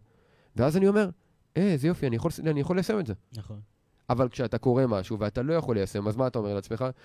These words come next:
Speaker 1: "טוב, מתישהו אני איישם."
Speaker 2: נכון.
Speaker 1: אבל כשמגיע מתישהו, אתה לא זוכר בכלל מה קראת, ואם אתה זוכר,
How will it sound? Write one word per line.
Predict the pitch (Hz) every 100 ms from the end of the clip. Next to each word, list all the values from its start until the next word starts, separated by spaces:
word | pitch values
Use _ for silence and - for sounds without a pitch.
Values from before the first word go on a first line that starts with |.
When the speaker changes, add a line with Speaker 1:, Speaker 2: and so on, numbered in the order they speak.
| -
Speaker 1:
"טוב, | - -
מתישהו | 170 185 180 170
אני | 127 113
איישם." | 110 107 104 - _ _ _ _ _ _ _
Speaker 2:
נכון. | 104 127
Speaker 1:
אבל | 139
כשמגיע | 135 139 127 151 165
מתישהו, | 120 127 120 131 127 -
אתה | 104 127
לא | 151
זוכר | 139 143 160
בכלל | 151 147 135
מה |
קראת, | 135 135 143 143
ואם | 110 147
אתה | 165
זוכר, | 123 160 196